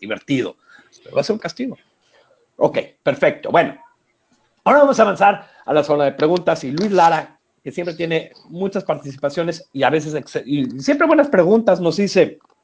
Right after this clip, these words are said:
"Oigan, este, perdón, este,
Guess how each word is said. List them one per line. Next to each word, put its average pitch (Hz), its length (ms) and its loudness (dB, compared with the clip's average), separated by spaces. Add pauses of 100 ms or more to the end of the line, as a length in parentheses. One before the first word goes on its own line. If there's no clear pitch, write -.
(760)
"Oigan, 131 380 4 (880)
este, 139 440 0
perdón, 95 320 -6 (720)
este, 120 680 -2